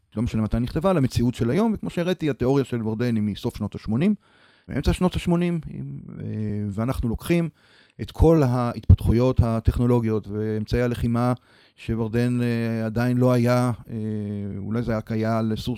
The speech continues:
אה, שולחנות השרטוטים ובמוחם ההוזה של כל מיני מהנדסים, ואני לוקח את הבסיס של התיאוריה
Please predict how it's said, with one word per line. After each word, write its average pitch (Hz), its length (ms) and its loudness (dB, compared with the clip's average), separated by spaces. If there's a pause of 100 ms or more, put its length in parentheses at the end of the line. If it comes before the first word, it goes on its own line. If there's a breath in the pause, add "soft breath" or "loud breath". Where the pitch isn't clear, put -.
אה, 101 60 -8 (240)
שולחנות 113 500 -2
השרטוטים 131 640 -2 (480 soft breath)
ובמוחם 107 1000 0
ההוזה 117 460 2
של 107 160 -6
כל 107 180 -2
מיני 110 240 -2
מהנדסים, 117 500 0 (460 soft breath)
ואני 120 220 0
לוקח 165 320 2
את 147 180 0
הבסיס 123 1000 4
של 185 140 -2
התיאוריה 170 480 2